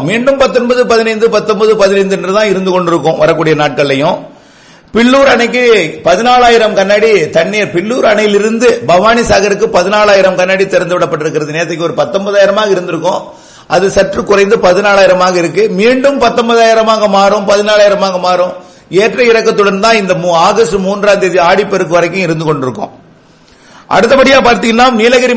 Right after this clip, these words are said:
மாவட்டத்துல தொடர்ந்து காற்று, சாரல், தொடர் சாரல் காற்று, திடீர் திடீர் என்று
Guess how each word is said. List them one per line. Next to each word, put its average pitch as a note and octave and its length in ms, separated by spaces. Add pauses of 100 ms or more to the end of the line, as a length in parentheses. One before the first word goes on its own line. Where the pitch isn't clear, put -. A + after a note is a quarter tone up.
மாவட்டத்துல A3+ 480 (480)
தொடர்ந்து C4 460 (120)
காற்று, F#3 380 (920)
சாரல், A3 580 (180)
தொடர் A#3+ 300 (120)
சாரல் A#3 480
காற்று, F#3 340 (500)
திடீர் D4 380
திடீர் C4+ 380
என்று A#3+ 180